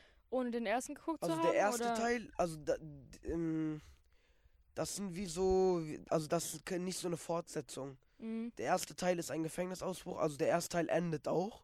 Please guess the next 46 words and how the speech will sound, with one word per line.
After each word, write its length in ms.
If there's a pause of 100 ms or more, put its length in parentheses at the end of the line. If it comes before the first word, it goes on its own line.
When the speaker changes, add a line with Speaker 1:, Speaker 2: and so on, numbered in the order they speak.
Speaker 1:
Ja. 340 (120)
Speaker 2:
So. 360 (320)
Und 180
der 100
zweite 420
Teil 260
ist 220
so 240
im 240
Prinzip 440
das 240
Gleiche, 560 (460)
aber 220
halt 260
nur 260
anders 440
so. 160
Speaker 1:
Ja, 200
ja, 240
Speaker 2:
Also 220
ein 60
Speaker 1:
okay, 100
Speaker 2:
anderes 260
Speaker 1:
okay. 80
Speaker 2:
Gefängnis, 400
noch 300
krasser 380
und 180
so. 300
Speaker 1:
Ja. 240 (840)
Speaker 2:
Ich 160
glaube 380
sogar, 260
davon 300
gibt's 220
auch 100
einen 160
Teil 240
drei, 360 (280)
aber 220
den 120
gibt's 220
nicht 140
auf 100
Netflix. 480
Speaker 1:
Mhm. 280